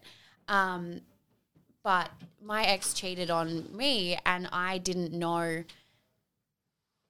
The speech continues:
what to do. Like, I was kind of like, yeah, if he,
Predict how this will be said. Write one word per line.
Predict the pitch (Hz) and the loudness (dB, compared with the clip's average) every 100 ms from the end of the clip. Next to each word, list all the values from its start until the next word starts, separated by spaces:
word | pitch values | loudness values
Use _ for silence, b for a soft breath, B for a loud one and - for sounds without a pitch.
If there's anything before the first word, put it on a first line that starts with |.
| _ _ _ | _ _ _
what | 185 190 - | 0 2 4
to | 185 | 2
do. | 190 359 269 | 2 4 4
Like, | 190 175 | 4 2
I | 175 175 | 0 -2
was | 190 | -4
kind | - 180 | -4 -6
of | 180 | -2
like, | 170 160 185 | 0 0 -2
yeah, | 165 156 | -4 -2
if | 175 | -4
he, | - 185 175 170 165 | -4 -2 0 0 -2